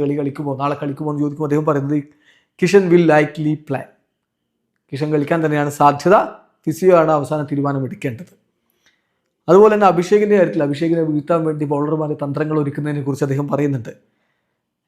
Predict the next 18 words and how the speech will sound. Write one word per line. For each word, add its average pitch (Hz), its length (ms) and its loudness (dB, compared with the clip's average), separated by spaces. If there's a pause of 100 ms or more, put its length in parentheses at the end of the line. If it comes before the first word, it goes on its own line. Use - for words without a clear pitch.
ഞങ്ങൾ, 233 180 8 (680)
ആ, 156 40 -4 (260)
ഏത് 208 160 6 (160)
ഏരിയാസിൽ 202 480 4
അവർ 160 180 2
ബൗൾ 151 200 2
ചെയ്യും 135 280 -2
എന്നുള്ളത് 151 320 -4
ഡിസ്കസ് 160 320 -4
ചെയ്തിട്ടുണ്ടായിരുന്നു. 156 580 0 (220)
അഭിഷേക് 190 380 2
ഒരു 165 160 0
ക്ലെവർ 147 280 2
പ്ലെയറാണ്. 131 400 -2 (680)
അപ്പോൾ 160 180 0
സെക്കൻഡ് 226 280 4
ഗെയിമിൽ 233 280 6 (960)
അദ്ദേഹം, 220 280 6